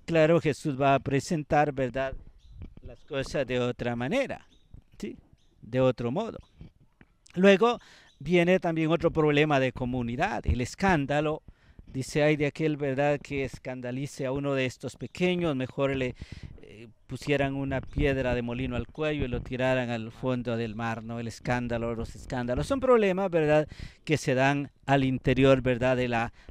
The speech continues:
de la comunidad. Primer problema de comunidad, pues, eh, que queremos mandar, nos gusta mandar. Hemos olvidado que en la iglesia, ¿verdad?, en la, en la comunidad de los seguidores de Jesús no hay, no hay la autoridad de servicio,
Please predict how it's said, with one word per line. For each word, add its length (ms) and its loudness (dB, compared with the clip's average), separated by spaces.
de 120 -2
la 120 0
comunidad. 480 -8
Primer 360 0
problema 520 4
de 100 4
comunidad, 540 -2
pues, 280 -8
eh, 360 -18
que 140 2
queremos 380 2
mandar, 460 -8
nos 160 2
gusta 560 -2
mandar. 460 -6
Hemos 280 0
olvidado 540 0
que 260 -6
en 160 -2
la 80 0
iglesia, 480 -2
¿verdad?, 220 0
en 80 -2
la, 300 -4
en 160 -8
la 300 -4
comunidad 340 0
de 80 6
los 140 2
seguidores 400 2
de 100 0
Jesús 400 -6
no 160 4
hay, 300 2
no 220 2
hay 280 2
la 160 6
autoridad 500 6
de 80 6
servicio, 600 -4